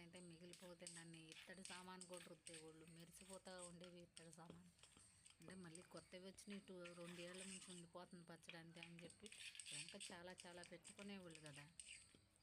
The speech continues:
అది మళ్ళీ ఇత్తడి సామాను తోమేసి వదిలేసి మళ్ళీ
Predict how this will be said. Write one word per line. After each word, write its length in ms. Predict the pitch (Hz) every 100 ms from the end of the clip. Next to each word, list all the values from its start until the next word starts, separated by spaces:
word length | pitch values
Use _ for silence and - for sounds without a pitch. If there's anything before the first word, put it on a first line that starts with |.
| - - - - - 180
అది 160 | 151 160 151
మళ్ళీ 640 | 143 160 170 175 180 180 175
ఇత్తడి 240 | 160 185 175
సామాను 520 | 190 185 185 180 175 175 170 170 170
తోమేసి 400 | 175 175 175 175 175
వదిలేసి 460 | 165 170 175 180 262 - - - - - - - - - -
మళ్ళీ 180 | 196